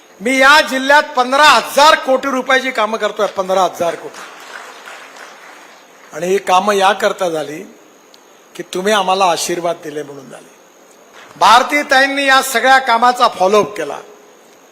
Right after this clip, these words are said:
निफाडच्या प्रकल्पाकरता माझ्याकडे दहा वेळा मिटिंगा घेतल्या,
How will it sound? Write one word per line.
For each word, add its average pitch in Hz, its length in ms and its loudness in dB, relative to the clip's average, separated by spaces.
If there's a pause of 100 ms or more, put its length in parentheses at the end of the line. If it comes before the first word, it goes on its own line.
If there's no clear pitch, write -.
(320)
निफाडच्या 262 600 4
प्रकल्पाकरता 269 800 0
माझ्याकडे 262 500 0
दहा 214 260 4
वेळा 277 220 4
मिटिंगा 247 440 -2
घेतल्या, - 300 -10